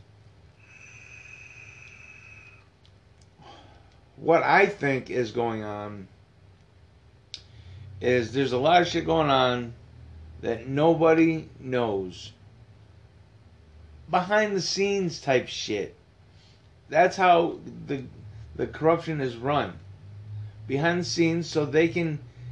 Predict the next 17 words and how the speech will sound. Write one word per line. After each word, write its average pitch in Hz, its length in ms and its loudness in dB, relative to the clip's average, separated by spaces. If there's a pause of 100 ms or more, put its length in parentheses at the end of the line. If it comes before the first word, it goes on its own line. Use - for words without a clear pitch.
(260)
dip 175 240 2
their 170 180 4
hands 165 340 0
in 160 80 -2
the 151 60 -4
coffers 151 540 2
to 135 80 -8
get 139 180 -2
as 123 80 -4
much 143 360 -4
money 139 400 -4
as 123 100 -6
they 131 120 0
motherfucking 135 880 -6
want, 110 380 -6
man. 104 440 -12 (4000)
Why, 170 520 4